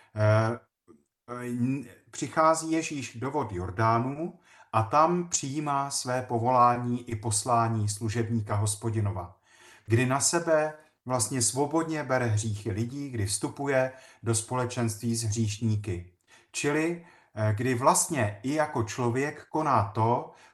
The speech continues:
co udělalo věčné slovo, když se rozhodlo stát se člověkem. Jo, to znamená, to, co v, ve okamžiku vtělení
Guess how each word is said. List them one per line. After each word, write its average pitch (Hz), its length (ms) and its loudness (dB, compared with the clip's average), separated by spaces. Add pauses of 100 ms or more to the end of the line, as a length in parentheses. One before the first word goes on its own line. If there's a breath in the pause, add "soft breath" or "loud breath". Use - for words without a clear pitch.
co 131 200 -2
udělalo 175 640 2
věčné 143 500 0
slovo, 110 680 2 (280 loud breath)
když 131 380 -2
se 104 440 0 (120)
rozhodlo 123 1000 0
stát 117 400 0
se 120 120 -6
člověkem. 104 840 -4 (580 soft breath)
Jo, 131 180 4
to 170 160 4
znamená, 165 480 4
to, 220 280 4
co 123 280 2
v, - 180 -8
ve 127 260 0
okamžiku 175 640 0
vtělení 107 760 0